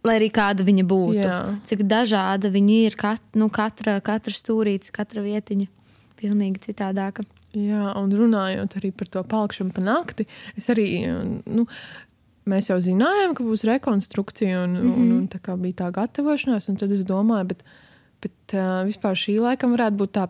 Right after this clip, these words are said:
Speaker 2: pēdējā iespēja, kad es varu, nu, šajā, nu,
Speaker 1: Mhm,
Speaker 2: šajā
Speaker 1: vecajā.
Speaker 2: brīdī,
Speaker 1: Mhm.
Speaker 2: vecajā tajā, tajā ēkā palikt, un tad es, ā, atru-, nu, man negribējās vienai palikt pa nakti, jo, nu, tur ir dažādas stāsti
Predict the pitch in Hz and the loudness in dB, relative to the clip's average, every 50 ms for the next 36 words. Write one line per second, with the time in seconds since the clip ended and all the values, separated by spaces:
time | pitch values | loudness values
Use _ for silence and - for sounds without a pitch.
0 | - - - _ _ _ _ - 208 208 226 226 208 208 190 185 185 180 180 185 | -6 -14 -20 _ _ _ _ -2 0 2 2 4 4 2 2 2 2 2 2 2
1 | 202 233 269 - - - 208 190 185 - 185 185 190 - - 214 226 214 214 185 | 2 2 2 0 0 0 0 0 0 -2 -4 -4 -6 -2 0 0 2 2 2 0
2 | - 226 240 233 214 - - - - 233 262 269 220 185 - - - 214 220 208 | 2 2 2 2 2 0 -2 0 2 2 4 4 2 2 0 0 2 2 2 2
3 | - _ _ _ _ - 254 269 247 240 226 247 262 - 269 269 226 196 190 214 | 0 _ _ _ _ 2 4 6 6 6 6 6 6 6 6 6 4 4 6 6
4 | 202 202 226 240 247 208 214 196 190 220 220 226 269 226 220 208 220 196 180 180 | 6 6 6 6 6 4 4 4 6 6 6 4 4 4 4 6 6 4 4 2
5 | 180 185 - 190 185 185 185 190 - - - - - - - - - - - - | 0 0 0 0 2 2 0 0 -2 -6 -14 -18 -18 -18 -18 -18 -18 -20 -20 -20
6 | - - - 202 190 180 180 196 214 262 269 - 233 185 - - 247 294 320 285 | -8 -2 0 2 2 2 2 2 2 0 2 0 -2 -2 2 2 2 4 4 2
7 | 208 196 - - 196 190 - 202 190 196 190 175 - - 214 - 196 190 190 220 | 2 0 0 0 0 2 2 0 -2 -2 -2 -2 -2 -2 -2 0 0 2 0 0
8 | 226 - 226 196 196 233 254 254 233 214 220 240 233 240 196 190 185 180 175 180 | 0 0 -2 2 4 4 4 6 6 6 4 4 4 2 2 2 2 2 0 0
9 | - 185 180 180 190 233 294 302 - 320 320 294 - - 240 220 220 254 320 330 | 0 0 0 2 4 4 2 2 2 2 0 0 2 2 4 4 4 2 0 -2
10 | - - 220 190 190 196 208 208 - 226 196 190 190 - 208 185 190 180 180 185 | 0 0 0 2 2 2 0 0 0 -2 -4 -2 -2 -4 -4 -2 0 0 0 2
11 | 220 240 277 254 - - 330 320 320 311 269 - - 240 | 2 2 2 0 -2 -2 0 2 2 0 0 -2 -4 -6